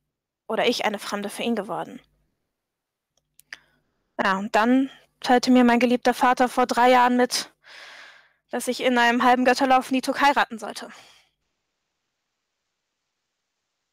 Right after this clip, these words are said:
Und ich war geschockt. Mir brach das Eis unter den Füßen weg und ich hatte das Gefühl, ich würde in die eisige See stürzen.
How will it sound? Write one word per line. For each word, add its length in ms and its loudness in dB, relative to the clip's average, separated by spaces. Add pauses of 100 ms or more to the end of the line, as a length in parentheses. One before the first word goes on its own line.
(1700)
Und 60 -12
ich 100 -12
war 80 -6
geschockt. 720 -4 (2250)
Mir 120 2
brach 280 2
das 240 0
Eis 240 2
unter 180 -2
den 160 -6
Füßen 480 -6
weg 160 -4
und 100 -20
ich 140 -10
hatte 160 -4
das 180 -2
Gefühl, 340 -10
ich 120 -12
würde 160 0
in 60 -4
die 160 -8
eisige 340 -2
See 280 -4
stürzen. 600 -4